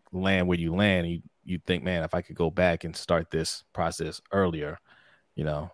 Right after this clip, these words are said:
um, I'd be better off." But I mean, you know, that, that's part of living life. You know, you, you, you experience things, you learn things. So I can't say I regret it, but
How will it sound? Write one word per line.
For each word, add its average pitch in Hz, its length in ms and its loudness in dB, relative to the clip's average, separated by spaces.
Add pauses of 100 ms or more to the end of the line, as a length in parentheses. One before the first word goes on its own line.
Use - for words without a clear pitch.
(160)
um, - 380 -6 (260)
I'd 85 100 -4
be 82 80 0
better 78 300 2
off." 80 260 0 (280)
But 76 240 -2 (640)
I 131 60 12
mean, 127 260 8 (800)
you - 80 0
know, 90 100 4 (120)
that, 107 160 8
that's 92 160 6
part 104 180 10
of 101 240 6
living 104 240 6
life. 104 320 6 (220)
You 92 80 -8
know, 87 220 -2
you, 85 180 -2 (100)
you, 82 300 -6 (760)
you 78 260 0
experience 101 420 4
things, 104 280 4
you 82 120 0
learn 95 180 2
things. 98 460 0 (140)
So 80 340 -6 (100)
I 95 60 -2
can't 110 260 4
say 110 100 6
I 95 60 10
regret 85 400 4
it, 71 140 -6
but 76 180 0